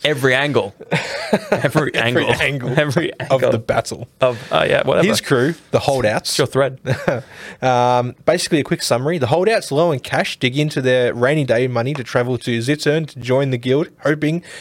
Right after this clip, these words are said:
Speaker 2: the organization will assist them in getting back on their feet and track their remaining targets. On the way, they encounter deep space wreckage, but arrive otherwise unharmed.
Speaker 1: Awesome. So they're meeting us on this planet.
Speaker 2: Yeah.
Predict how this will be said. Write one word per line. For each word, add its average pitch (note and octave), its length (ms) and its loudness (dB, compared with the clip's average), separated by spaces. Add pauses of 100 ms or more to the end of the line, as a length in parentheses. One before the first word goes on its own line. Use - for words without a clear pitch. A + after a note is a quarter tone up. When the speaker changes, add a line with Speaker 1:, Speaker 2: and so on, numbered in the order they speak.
(140)
Speaker 2:
the C3 100 2
organization C3 600 2
will B2 120 0
assist F3+ 340 0
them B2 140 2
in A#2 80 -2
getting A#2 200 0
back B2+ 260 0 (100)
on B2+ 140 -2
their A#2+ 120 -2
feet - 360 -2 (340)
and A2+ 160 -4
track B2+ 260 0
their A#2+ 180 2
remaining A#2 360 2
targets. - 600 -2 (560)
On D#3 120 2
the D3+ 80 4
way, D#3+ 180 4
they D#3+ 140 2
encounter C#3+ 320 2
deep C#3+ 260 0
space D3+ 340 0
wreckage, C#3+ 360 -2
but C3 100 0
arrive B2+ 420 2
otherwise E3+ 440 2
unharmed. C3+ 600 0 (420)
Speaker 1:
Awesome. D3+ 400 0
So C#3 120 -6
they're C#3 80 0
meeting D#3+ 300 2
us C#3+ 120 -2
on D3 100 0
this B2 140 -2
planet. F3 540 0
Speaker 2:
Yeah. F#3 200 0